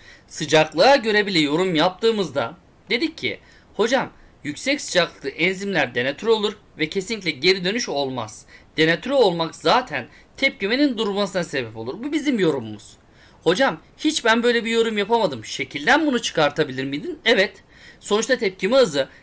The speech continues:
T iki anında sıfıra ulaştığı için zaten sıfır demek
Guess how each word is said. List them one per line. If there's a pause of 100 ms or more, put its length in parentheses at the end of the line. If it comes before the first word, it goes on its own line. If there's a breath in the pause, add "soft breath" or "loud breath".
(140 loud breath)
T
iki
anında
sıfıra (480)
ulaştığı
için (340)
zaten
sıfır
demek